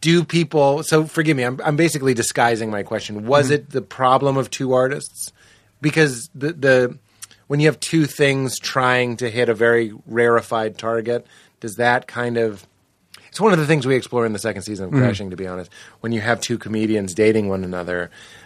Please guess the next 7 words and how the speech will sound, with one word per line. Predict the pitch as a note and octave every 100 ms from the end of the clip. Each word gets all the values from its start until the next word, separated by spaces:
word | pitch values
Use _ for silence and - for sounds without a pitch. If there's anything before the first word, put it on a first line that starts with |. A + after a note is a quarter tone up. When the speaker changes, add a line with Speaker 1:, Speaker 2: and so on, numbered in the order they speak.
| -
Speaker 1:
uh, | G#2 G2+ A2 -
and, | - A2+
and | A#2 B2 A#2
obviously, | A#2 A2+ G#2+ G#2+ - -
uh, | G#2+ G2+ G2+ - -
Zoe's | G2 A2+ G2+
a | G#2+ G2